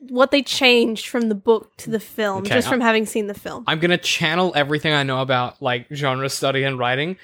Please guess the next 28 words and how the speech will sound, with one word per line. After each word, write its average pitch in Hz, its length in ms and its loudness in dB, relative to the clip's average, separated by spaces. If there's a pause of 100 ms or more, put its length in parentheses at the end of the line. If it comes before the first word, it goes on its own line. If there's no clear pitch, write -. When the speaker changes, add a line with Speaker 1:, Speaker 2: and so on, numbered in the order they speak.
(280)
Speaker 2:
Uh, 143 160 4
I 143 100 2
think 160 280 -2
that 147 260 0
they 143 120 0
cut - 260 -2
out 147 300 2
any 143 240 -2
deaths 139 440 -4
that 147 140 -2
occurred 147 300 0
in 143 80 -4
the 135 80 -4
book. 156 380 -4 (1500)
Speaker 1:
Yes, 302 680 2 (240)
to 330 180 4
an 294 80 4
extent. 262 380 -4
They, 262 160 4
there 277 200 6
was 277 140 4
one 294 540 2
major 240 460 4
character 220 440 4
death 202 280 -2
that 208 140 -6
they 202 120 -4
cut - 320 -6